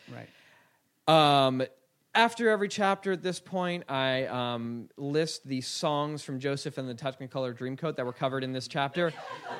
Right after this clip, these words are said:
Speaker 2: I think this is basically, like, between songs or the intermission. I don't know. They didn't, I don't remember this from the play.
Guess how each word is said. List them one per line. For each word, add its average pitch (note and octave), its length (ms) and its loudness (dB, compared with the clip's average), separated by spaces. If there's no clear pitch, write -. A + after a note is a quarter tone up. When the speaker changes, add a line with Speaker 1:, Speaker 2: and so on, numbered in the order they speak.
Speaker 2:
I E3 80 8
think G#3+ 240 0
this G#3 120 0
is F#3+ 80 -4
basically, F3+ 440 2
like, D3 160 2
between G3 460 -2
songs G#3 480 2
or - 20 -4
the C#3 140 -2
intermission. E3+ 600 2
I D#3+ 120 6
don't E3 160 2
know. D#3+ 120 2
They D3 120 -2
didn't, D#3 260 -2
I D#3 80 0
don't D#3+ 80 0
remember C#3+ 280 0
this A#2+ 180 -4
from A#2 160 -8
the A2+ 100 -4
play. A2+ 360 -2